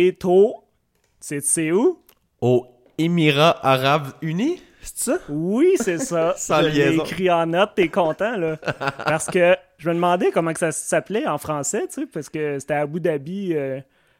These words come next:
Speaker 1: dans les United, euh, en tout cas, truc en anglais. Les autres, ils disent souvent, le... ils disent juste l'acronyme. Puis là, en français, je savais pas s'il fallait dire les liaisons, puis que c'était les Émirats Arabes Unis.
Speaker 2: <laughs>
Speaker 1: Mais finalement, faut juste mettre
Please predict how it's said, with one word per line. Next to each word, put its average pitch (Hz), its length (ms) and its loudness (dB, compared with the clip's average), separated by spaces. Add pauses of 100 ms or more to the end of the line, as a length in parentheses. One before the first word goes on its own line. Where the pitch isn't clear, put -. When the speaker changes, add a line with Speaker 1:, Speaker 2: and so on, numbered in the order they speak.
(120)
Speaker 1:
dans 139 160 -4
les 143 340 -4
United, 151 760 -4
euh, 139 200 -6
en 131 40 -8
tout - 200 -12
cas, 151 60 -8 (340)
truc 165 200 -8
en 147 140 -4
anglais. 147 420 -6 (420)
Les 147 100 -6
autres, 180 160 -2
ils 156 60 -8
disent 147 180 -6
souvent, 165 320 -2
le... 143 400 -4
ils 147 100 -10
disent 151 200 -4
juste 190 180 -6
l'acronyme. 170 580 -4 (160)
Puis 151 120 -10
là, 165 180 0
en 156 80 -2
français, 156 400 -6
je - 60 -14
savais 139 180 -2
pas - 160 -6
s'il - 140 -8
fallait 139 200 -6
dire 147 180 -4
les 160 140 -4
liaisons, 147 540 -2
puis - 80 -20 (120)
que 127 60 -8
c'était - 180 -12
les 131 380 -8
Émirats 151 420 -2
Arabes 143 360 -4
Unis. 151 320 -8 (220)
Speaker 2:
<laughs> 214 220 -2
Speaker 1:
Mais 139 120 -4
finalement, 160 480 -4
faut 156 220 -4
juste 175 200 -4
mettre 180 240 -2